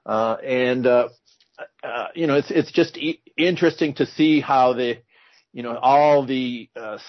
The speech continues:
symbolism that we've grown up with is now in total disarray.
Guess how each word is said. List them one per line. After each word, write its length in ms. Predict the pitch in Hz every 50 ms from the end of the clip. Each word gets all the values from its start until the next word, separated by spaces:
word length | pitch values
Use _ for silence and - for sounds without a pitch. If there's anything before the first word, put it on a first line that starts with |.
| -
symbolism 800 | - 196 226 233 214 196 180 143 131 117 107 - 123 107 107 113 113
that 200 | 117 113 - 127
we've 220 | 131 123 110 113
grown 280 | 104 131 123 123 123 131
up 240 | 143 165 - -
with 240 | 151 139 127 117 -
is 180 | 123 117 104 113
now 460 | 123 127 127 135 139 139 131 135 127
in 420 | - - 120 123 127 123 127 120 - -
total 320 | - 147 151 151 139 123
disarray. 920 | 113 135 131 123 - 123 113 110 123 131 147 160 147 131 107 110 107 _